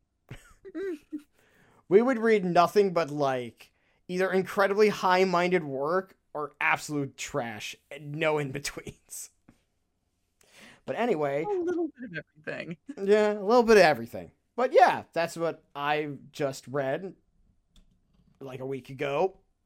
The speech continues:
Speaker 2: Very cool.
Speaker 1: I've been playing Street Fighter Six, as you know.
Speaker 2: I, I need to get a copy. Strauss, what's, what's your review on it so far?
Speaker 1: Um, I've only really played the World Tour mode, and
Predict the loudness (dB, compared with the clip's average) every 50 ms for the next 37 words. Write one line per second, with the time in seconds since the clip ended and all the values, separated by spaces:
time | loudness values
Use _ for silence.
0 | _ _ _ _ _ _ _ _ _ _ _ _ _ _ -14 -14 -12 -12 -14 -16
1 | -18 -20 -20 _ -14 -14 -14 -14 -16 -20 _ _ _ _ -12 -8 -6 -4 -4 -2
2 | 0 0 0 0 -2 -4 -6 -4 -2 -2 -2 -2 -2 0 0 0 0 0 -2 -6
3 | -8 -8 -10 -12 -12 -12 -14 -16 -16 -18 _ _ _ _ _ _ _ _ _ _
4 | _ _ _ _ _ _ _ _ _ _ _ _ _ _ _ _ _ _ _ _
5 | _ _ _ _ _ -6 -4 -2 0 0 0 2 2 0 -2 -2 -2 -2 -2 0
6 | 0 0 0 0 0 -2 -4 -2 0 2 4 4 2 2 2 2 2 2 2 0
7 | 0 0 0 0 0 2 2 4 2 2 0 -2 -4 -4 -4 -4 -6 -6 -8 -10
8 | -10 -8 -8 -6 -6 -8 -8 -10 -10 -8 -2 2 4 6 8 8 8 8 8 6
9 | 4 4 4 4 4 2 2 2 4 4 4 2 4 4 6 8 10 10 8 8
10 | 8 6 6 6 6 6 4 -2 -4 -2 -2 0 0 0 -2 -2 -4 -6 -8 -4
11 | -2 0 0 0 -2 -4 -6 -4 -4 -2 -2 -2 -2 0 2 2 4 4 4 4
12 | 2 0 0 0 0 0 2 0 -2 -2 -4 -6